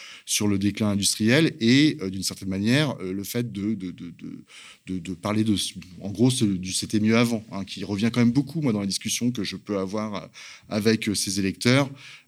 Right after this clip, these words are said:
Euh, on peut le voir aussi sur, euh, sur leur, euh, sur leur mur Facebook, hein, où on va partager des, des extraits de films anciens, où on va partager des,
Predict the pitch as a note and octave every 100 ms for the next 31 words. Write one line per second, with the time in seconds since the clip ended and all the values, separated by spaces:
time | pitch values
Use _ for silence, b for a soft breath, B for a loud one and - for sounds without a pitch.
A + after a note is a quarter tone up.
0 | - F2 E2+ E2+ D#2 D2+ D#2+ E2 G2 F#2+
1 | G2+ G2 A2+ G#2 G2 - A#2 - - A2
2 | A2 F#2 F2 F2+ - F#2+ F2 D#2+ F2+ D#2+
3 | E2 E2+ - F2+ F#2+ G2+ F#2 F2+ - A2+
4 | B2+ D#3+ A2+ G#2+ A2 F#2+ F2+ F#2 F2+ F2+
5 | G2+ F#2+ G2 G#2+ F#2+ F2 B B B -
6 | G2 - G2+ F#2+ - G#2 B2 - A2+ A2
7 | A2+ A#2 F2+ E2+ - - G2+ F#2 G2+ F#2
8 | F2+ F2